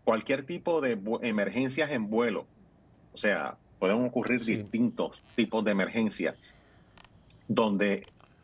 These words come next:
Speaker 1: un solo piloto estuviese incapacitado, ¿ok? Eh,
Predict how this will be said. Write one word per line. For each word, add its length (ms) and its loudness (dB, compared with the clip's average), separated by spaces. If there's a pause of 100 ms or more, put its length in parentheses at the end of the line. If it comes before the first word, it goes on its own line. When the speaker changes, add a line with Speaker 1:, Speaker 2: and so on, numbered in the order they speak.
Speaker 1:
un 400 2 (240)
solo 440 0
piloto 460 0 (280)
estuviese 600 -2
incapacitado, 1040 0 (720)
¿ok? 180 -2 (580)
Eh, 800 0